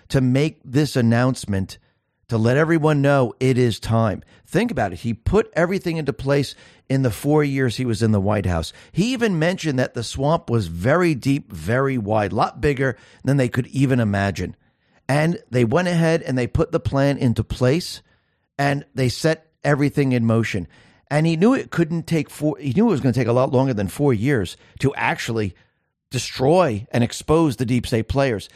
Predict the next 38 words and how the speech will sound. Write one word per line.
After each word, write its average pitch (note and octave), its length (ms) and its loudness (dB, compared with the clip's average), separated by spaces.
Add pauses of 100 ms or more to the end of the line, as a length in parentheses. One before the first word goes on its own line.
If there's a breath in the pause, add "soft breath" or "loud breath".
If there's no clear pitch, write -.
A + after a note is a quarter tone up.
(120)
So C#3+ 200 -2
he C#3 160 -4
was D3+ 160 0
going D#3+ 280 0
to E3 100 -4
need D3 240 -4
time. C#3+ 220 0
Actually, G#3 260 0
if C#3+ 60 0
you A2+ 60 -8
could A#2+ 140 -4
really F3 220 0
think G3 220 -4
about G#2+ 180 -2
it G2+ 60 -2
right G2 200 0
now, F#2+ 280 0 (680 soft breath)
Trump A3+ 280 0
is B2 140 0
really F3 300 2
in F#3+ 260 0
his D3 240 2
second G2 420 -6
term. E2+ 260 -6
Even A#3+ 280 0
though G#3+ 140 2
he's E3 220 0
not E3 180 2
in D#3 80 0
the C#3 60 4
White C3 260 0
House, D#3 280 -2 (400 soft breath)
he's D3+ 300 2
actually F#3+ 760 0 (300 soft breath)
behind F3+ 640 -2
the F#3+ 60 2
scenes C#3 760 -2 (180)
with C#3 220 0